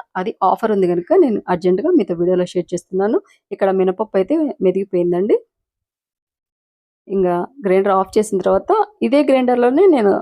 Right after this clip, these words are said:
రవ్వ అనేది కూడా యాడ్ చేసుకుంటానండి. ఎందుకంటే మిక్స్ చేయడానికి ఈజీగా ఉంటుంది కదా. మరి గ్రైండర్ మెదగడానికి కాకుండా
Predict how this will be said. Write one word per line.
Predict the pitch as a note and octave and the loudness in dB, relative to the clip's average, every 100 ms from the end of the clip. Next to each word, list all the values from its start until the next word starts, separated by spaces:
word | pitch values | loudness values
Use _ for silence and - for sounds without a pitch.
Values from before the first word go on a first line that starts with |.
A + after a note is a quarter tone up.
| - - | -4 -2
రవ్వ | G3 F#3+ | 0 0
అనేది | A3 G#3+ | -2 -2
కూడా | A#3 A#3+ | 0 0
యాడ్ | F#3 | 0
చేసుకుంటానండి. | F#3 E3 - F3 F3+ F3+ F#3+ - | -4 -12 -8 -6 -2 -2 0 0
ఎందుకంటే | A#3 B3+ C#4 | 0 0 0
మిక్స్ | B3+ A3 - | 0 0 -2
చేయడానికి | C#4 B3 B3 D4 A3 | 0 2 2 0 0
ఈజీగా | G#3+ A3+ A3 | -2 0 0
ఉంటుంది | F#3+ F#3 F#3 | 0 0 -4
కదా. | F3+ F3+ F#3+ F#3+ _ _ _ G3 | -2 -2 -2 -6 _ _ _ -6
మరి | A#3 | -4
గ్రైండర్ | A#3+ A3 A3 G#3+ | 0 0 0 0
మెదగడానికి | G#3 F#3+ G#3 A#3+ C4 B3 | 2 2 2 2 0 -2
కాకుండా | F#3+ F#3+ G#3+ | -2 -2 0